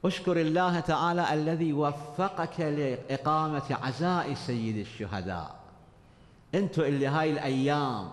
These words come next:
الله وفقكم لإقامة الشعائر الحسينية بكل مفرداتها،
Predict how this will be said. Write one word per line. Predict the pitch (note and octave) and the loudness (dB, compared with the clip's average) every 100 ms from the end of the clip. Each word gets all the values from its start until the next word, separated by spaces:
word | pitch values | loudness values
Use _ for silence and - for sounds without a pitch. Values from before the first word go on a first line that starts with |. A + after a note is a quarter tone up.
| B2+ | -4
الله | C3 C#3+ D3 | 0 2 0
وفقكم | B2+ A#2+ - F3+ D#3+ - B2 G#2+ F#2+ F2 - - - - | 0 -2 -2 -4 -2 -2 -2 -2 -4 -8 -14 -20 -20 -4
لإقامة | C3+ D3 C#3+ E3 F3+ E3+ D#3+ | 0 0 2 2 2 0 -2
الشعائر | C#3+ - C#3+ E3+ F3+ D#3 D3 | -4 -2 0 2 2 0 0
الحسينية | C3+ C#3 - C#3 D3 E3 D3+ C3 A2 F#2 - - - - | -2 -4 -2 0 0 0 0 0 0 -2 -8 -16 -14 -4
بكل | C#3 - A3+ G3+ D#3+ | -2 2 2 2 2
مفرداتها، | D3 - C#3 C3+ D3+ C#3 - B2 G#2+ F#2 | 0 0 0 2 2 2 0 -2 0 -2